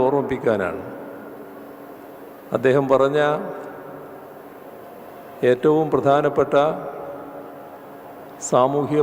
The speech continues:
പ്രാധാന്യമുള്ള ഇനം നമ്മുടെ ആരാധനാലയങ്ങളിൽ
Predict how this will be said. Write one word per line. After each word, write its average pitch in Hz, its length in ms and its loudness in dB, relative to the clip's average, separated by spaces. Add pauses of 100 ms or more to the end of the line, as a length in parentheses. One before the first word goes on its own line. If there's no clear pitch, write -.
പ്രാധാന്യമുള്ള 131 720 4 (180)
ഇനം 107 240 2 (2250)
നമ്മുടെ 127 340 6 (2250)
ആരാധനാലയങ്ങളിൽ 143 1080 4